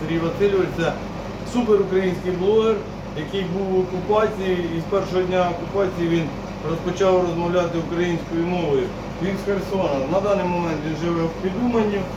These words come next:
і прислав мені оцю посилку, сказав це передати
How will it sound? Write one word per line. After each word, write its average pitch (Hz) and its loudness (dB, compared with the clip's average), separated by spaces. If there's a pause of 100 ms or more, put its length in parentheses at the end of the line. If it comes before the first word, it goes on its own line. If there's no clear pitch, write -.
(320)
і - -4
прислав 220 2
мені 190 2
оцю 185 0
посилку, 220 0 (100)
сказав 196 4
це 196 4 (420)
передати 196 4